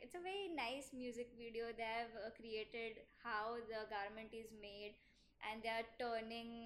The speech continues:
the garments into, like, people's lives, and it's, like, very nice. I'll show it to you later on.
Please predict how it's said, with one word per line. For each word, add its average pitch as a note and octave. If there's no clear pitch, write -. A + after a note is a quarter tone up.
the A#3
garments G#3+
into, G#3+
like, A3
people's G#3
lives, G3+
and C4
it's, B3+
like, C4+
very G#3
nice. -
I'll -
show -
it -
to -
you -
later -
on. -